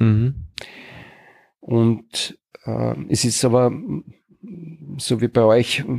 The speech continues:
Speaker 2: für jedes Budget was dabei.
Speaker 1: Mhm.
Speaker 2: Sicherheit ist natürlich auch Preissache. Äh, man kann um ein paar hundert Euro, äh, die, die Sicherheit einer, einer Wohnungseingangstüre
Speaker 1: Mhm.
Speaker 2: verdoppeln,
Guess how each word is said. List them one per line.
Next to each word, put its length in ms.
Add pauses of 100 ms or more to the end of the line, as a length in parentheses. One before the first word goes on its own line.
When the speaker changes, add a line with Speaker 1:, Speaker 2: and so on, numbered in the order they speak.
(120)
Speaker 2:
für 160
jedes 380
Budget 420
was 200
dabei. 420
Speaker 1:
Mhm. 400
Speaker 2:
Sicherheit 480
ist 360 (680)
natürlich 420
auch 220
Preissache. 800 (640)
Äh, 380
man 280
kann 380
um 560
ein 120
paar 300
hundert 320
Euro, 460 (300)
äh, 200 (380)
die, 320 (160)
die 380
Sicherheit 600
einer, 320 (240)
einer 180
Wohnungseingangstüre 1080
Speaker 1:
Mhm. 60
Speaker 2:
verdoppeln, 680